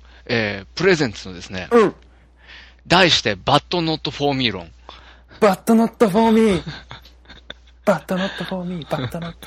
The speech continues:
Speaker 2: for me, but not for me.
Speaker 1: <laughs> ええ、なんだそれって話だと思うんですけど。
Speaker 2: うん。
Speaker 1: <laughs> バ-、But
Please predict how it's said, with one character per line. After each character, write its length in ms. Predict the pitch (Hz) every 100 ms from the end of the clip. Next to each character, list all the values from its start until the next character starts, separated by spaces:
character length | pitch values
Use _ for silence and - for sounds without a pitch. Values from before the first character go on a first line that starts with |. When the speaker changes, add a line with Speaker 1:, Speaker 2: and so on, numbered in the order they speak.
| -
Speaker 2:
for 80 | 170
me, 240 | 160 - _ -
but 140 | 135 - 160
not 160 | - _ -
for 120 | - 147
me. 200 | 147 139 - - - - - - - -
Speaker 1:
<laughs> 0 |
え 760 | 131 113 104 98 92 92 104 - - - -
え、 40 | 110
な 100 | 120
ん 100 | 117
だ 100 | 135
そ 160 | - 101
れ 80 |
っ 20 | 87
て 280 | - - -
話 360 | 117 104 101
だ 100 | 107
と 100 | 98
思 180 | 98 101
う 20 |
ん 40 | 95
で 60 |
す 100 | -
け 120 | 101 98
ど。 140 | 101
Speaker 2:
う 40 |
ん。 380 | - - 156 147
Speaker 1:
<laughs> 80 | 135 - - - - - - - 240 226 - - - - 127
バ-、 100 | 139 - - - - - - - - - - - - - _ _ - - - -
But 280 | 123 151